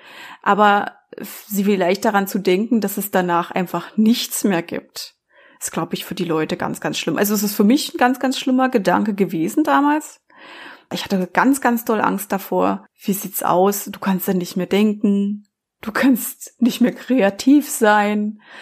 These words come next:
Aber es gehört leider zum normalen Prozess dazu. Wenn jemand stirbt, dann ist man traurig, dass derjenige gestorben ist. Wie gesagt, in anderen Ländern und anderen Kulturen werden diejenigen dafür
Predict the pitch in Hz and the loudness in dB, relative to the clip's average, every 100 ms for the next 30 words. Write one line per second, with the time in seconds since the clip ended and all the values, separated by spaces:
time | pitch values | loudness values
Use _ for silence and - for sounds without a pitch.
0 | - - - - - _ _ - 196 220 | -18 -18 -20 -20 -20 _ _ -6 0 2
1 | 214 58 - - 233 214 220 220 196 214 | 2 -2 -8 -2 0 0 0 0 0 0
2 | 214 226 214 208 196 185 190 196 - 190 | -2 -4 -2 -2 0 0 0 -2 -10 -8
3 | - 190 - - 180 - - 226 294 370 | -6 -6 -6 -6 -6 -8 -4 0 2 2
4 | - _ - 208 220 214 - 196 190 185 | 0 _ 0 2 2 0 0 0 2 0
5 | - 262 277 277 196 180 - 185 175 - | 0 4 4 2 -4 -4 -2 -2 -2 -4
6 | 185 220 269 269 262 240 240 220 214 220 | 2 4 4 2 0 -4 -2 -4 -2 -4
7 | 220 208 208 - 190 185 190 185 202 - | -4 -4 -2 -2 2 2 0 -2 -6 -12
8 | - - _ 196 185 - 190 - 156 190 | -20 -20 _ -2 -2 -2 -2 0 0 2
9 | 233 214 208 208 190 180 - - 175 185 | 2 4 2 2 0 -2 -2 -2 -2 -2
10 | - 196 - 196 202 208 208 - 175 170 | -6 -10 -6 0 2 2 -2 -6 -2 0
11 | 170 185 180 175 165 170 170 170 165 - | 0 0 -2 -2 0 0 0 -2 -4 -8